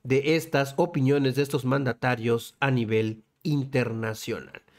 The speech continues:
Ahí está, mis estimados hermanos, hasta Milei ya condenó todos estos hechos en Ecuador, mis estimados pregoneros, y todos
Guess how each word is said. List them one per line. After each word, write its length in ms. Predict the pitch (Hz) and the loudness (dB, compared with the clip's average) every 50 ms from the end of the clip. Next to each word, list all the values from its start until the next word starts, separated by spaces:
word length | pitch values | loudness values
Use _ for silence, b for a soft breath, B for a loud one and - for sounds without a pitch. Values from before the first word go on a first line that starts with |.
| b b b b | b b b b
Ahí 200 | - - 117 117 | -6 -4 -4 -4
está, 260 | 123 - - - 180 | -4 -4 -2 0 0
mis 160 | 190 196 180 185 | 0 0 -2 -2
estimados 340 | 165 - 185 190 202 208 | -2 0 2 2 2 2
hermanos, 320 | 202 208 208 214 220 208 214 - | 2 2 2 2 2 0 0 0
hasta 360 | - 165 156 - - - 170 | 0 0 -2 -2 -2 0 2
Milei 540 | 165 165 165 180 202 214 220 220 208 214 B B B B B B B | 2 2 4 4 4 4 4 2 -2 -6 B B B B B B B
ya 400 | - 135 127 190 190 202 202 - | -4 0 2 2 2 0 -2 -4
condenó 540 | - - 160 165 156 143 139 151 165 175 180 | -2 0 2 2 4 4 4 4 4 2 2
todos 340 | 180 - 190 175 175 160 - | 2 0 0 2 2 2 2
estos 380 | 175 175 165 - - 139 - - | 0 0 0 -2 -4 -2 0 0
hechos 400 | 170 151 - - 139 131 131 - | 0 0 0 0 -2 0 0 2
en 140 | 143 143 | 2 2
Ecuador, 440 | 147 135 139 147 147 151 165 175 170 | 2 0 0 0 2 2 2 2 2
mis 140 | 156 147 - | 0 0 -2
estimados 520 | 143 135 - 147 147 151 147 147 151 147 | -6 -6 -2 0 2 2 4 2 2 0
pregoneros, 640 | - - 165 175 185 196 208 233 233 233 208 208 - | 0 0 0 2 2 4 4 4 4 2 0 -2 -4
y 120 | - 160 156 | -6 -6 -2
todos 500 | - 226 214 208 185 180 180 180 - | 2 2 2 4 4 2 0 -2 -6